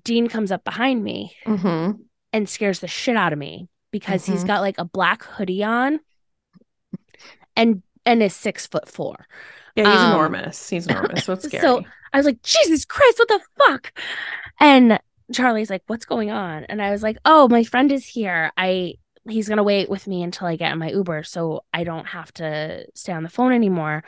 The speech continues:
Speaker 2: Mm-hmm.
Speaker 1: I'll let you know when I get home. And he was like, "Oh, okay. Bye then." And, like, we hung up. And
Speaker 2: Mm-hmm.
Speaker 1: I waited with Dean for, like, I don't know,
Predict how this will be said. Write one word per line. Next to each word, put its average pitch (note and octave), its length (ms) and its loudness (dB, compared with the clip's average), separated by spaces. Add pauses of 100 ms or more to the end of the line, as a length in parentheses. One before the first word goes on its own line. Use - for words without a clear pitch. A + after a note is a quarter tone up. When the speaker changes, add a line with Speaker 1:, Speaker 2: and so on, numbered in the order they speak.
(280)
Speaker 2:
Mm-hmm. G#3 160 -2
Speaker 1:
I'll G3+ 400 0
let G3 180 -4
you G3+ 100 -2
know F#3 140 -2
when E3+ 120 -2
I D#3+ 120 -2
get A2+ 140 -8
home. F#3 580 -2 (140)
And G3 120 -10
he G#3 60 -10
was F3+ 140 -12
like, E3+ 200 -16
"Oh, D#3 400 -10
okay. D#3 540 -12 (640)
Bye D#3+ 220 0
then." D#3 340 -6 (320)
And, F3 240 -2
like, D3+ 200 -6 (120)
we E3 120 -10
hung F3 260 -8
up. F3+ 300 -2
And E3 220 -10
Speaker 2:
Mm-hmm. F3+ 380 -2 (120)
Speaker 1:
I A#3 100 4
waited A3+ 320 2
with C4 220 -2
Dean G3+ 340 -4
for, G3+ 160 -6
like, D#3+ 260 -4
I F3+ 120 -2
don't G3+ 100 -2
know, F3+ 380 0